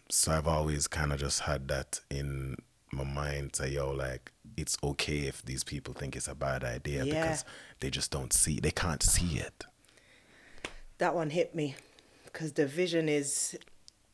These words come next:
Speaker 2: for you, it's so obvious. To them, eh,
Speaker 1: Yeah,
Speaker 2: they'll figure it
Speaker 1: yeah.
Speaker 2: out.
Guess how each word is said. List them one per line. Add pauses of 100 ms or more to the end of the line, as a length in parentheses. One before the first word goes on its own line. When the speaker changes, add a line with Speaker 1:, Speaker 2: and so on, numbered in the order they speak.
(380)
Speaker 2:
for
you, (420)
it's
so
obvious. (420)
To
them, (600)
eh, (260)
Speaker 1:
Yeah,
Speaker 2:
they'll
figure
it
Speaker 1:
yeah.
Speaker 2:
out.